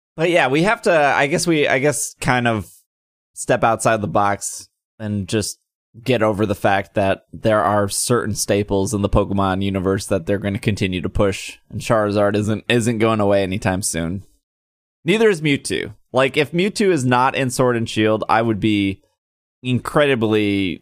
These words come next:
surprised because Mewtwo is easily one of the most popular Pokemon of all time. Also got two Mega Evolutions, um, like Charizard, the only other Pokemon that got two Megas. And we already know that Mew is in Sword and Shield,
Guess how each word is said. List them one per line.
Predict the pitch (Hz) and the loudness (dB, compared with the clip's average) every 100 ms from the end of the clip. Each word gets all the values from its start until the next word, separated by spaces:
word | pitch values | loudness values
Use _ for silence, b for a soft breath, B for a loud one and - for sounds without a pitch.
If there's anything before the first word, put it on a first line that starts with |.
| - | -6
surprised | - 101 113 95 92 92 98 113 | -4 0 0 2 2 0 -2 -4
because | 98 110 | -2 0
Mewtwo | 113 139 - 127 110 | 2 0 0 0 2
is | 87 101 90 | 0 -2 -2
easily | 151 151 131 117 | 0 2 2 0
one | 104 113 113 | 2 0 -2
of | 104 | 0
the | 110 104 | 0 0
most | 104 101 - | 0 -2 -4
popular | - 101 104 | -4 0 0
Pokemon | 101 104 92 98 | 0 -2 0 -2
of | 98 | 0
all | 90 | 0
time. | - 147 139 - | 0 0 -2 -2
Also | 165 151 147 | -2 0 0
got | 131 123 | 2 0
two | - 135 | 0 0
Mega | 117 110 | 0 2
Evolutions, | 101 107 104 - 98 98 98 - b b _ _ - | 0 0 0 -2 -6 -6 -8 -14 b b _ _ -6
um, | 98 95 90 98 92 _ _ | -2 0 0 -4 -10 _ _
like | 120 127 117 | 0 0 0
Charizard, | 113 104 101 98 104 | -2 0 0 0 2
the | 113 | 2
only | 110 101 | 2 2
other | 101 | 2
Pokemon | 95 101 101 95 | 2 0 0 -2
that | 92 90 - | 0 -2 -2
got | 104 - | -4 -2
two | 113 | -4
Megas. | 98 92 90 95 - b b | -2 0 0 -2 -6 b b
And | 110 | -2
we | 139 | 2
already | 175 175 156 | 4 2 2
know | 147 135 | 2 4
that | 120 101 | 2 0
Mew | 117 143 151 143 | 2 4 4 4
is | - 110 110 | 2 2 2
in | 104 104 | 0 0
Sword | - 104 95 | 0 0 0
and | 101 | -6
Shield, | 95 95 92 | -2 -2 -2